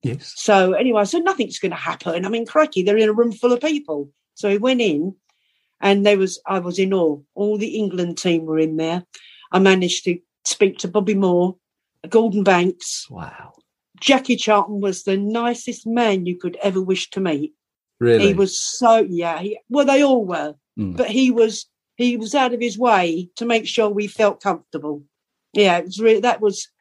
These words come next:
Speaker 2: that was an eye-opener, going to that and seeing them all in their tracksuits and what have you, instead of football kit.
Speaker 1: Yeah.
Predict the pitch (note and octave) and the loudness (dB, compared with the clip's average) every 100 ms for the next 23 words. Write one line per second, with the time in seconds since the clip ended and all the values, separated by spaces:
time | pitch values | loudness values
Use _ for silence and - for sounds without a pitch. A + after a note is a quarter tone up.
0 | - B3+ G3+ F#3 F3 D#3+ D#3 D3+ D#3+ E3+ | -2 0 0 -4 -4 -4 -2 -4 -4 -6
1 | E3+ F#3 F#3 F3 F#3 F#3 F3+ - G3+ F#3+ | -4 -4 -4 -4 -4 -4 -4 2 4 4
2 | F#3+ F#3+ F#3 F#3 F3+ F#3+ F#3 F#3 _ - | 4 2 4 2 2 0 -2 -6 _ -8
3 | F#3 - F#3+ G3 - F3+ F#3 F3 F3 F#3 | -8 -2 0 0 -2 -4 -2 0 0 -2
4 | F3+ F#3 D#3+ G#3 - F3 - G3+ - _ | -2 -6 -2 -4 0 -2 2 0 0 _
5 | - B2+ C3 C#3 C#3+ | -2 2 4 4 0